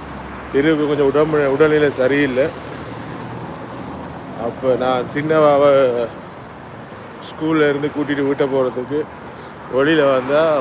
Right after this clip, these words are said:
பார்த்தா தெரியும் எப்படி பனிப்புகாரா இருக்குன்னு. அவ்வளவுக்கு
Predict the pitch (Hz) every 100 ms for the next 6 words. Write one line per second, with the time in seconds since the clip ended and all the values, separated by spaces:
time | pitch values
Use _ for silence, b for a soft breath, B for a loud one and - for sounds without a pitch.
0 | 117 139 143 151 139 135 143 151 151 -
1 | 127 - 156 147 135 123 117 131 147 151
2 | 151 147 135 123 113 107 95 - - -
3 | - - - - - - - - - 123
4 | 143 139 135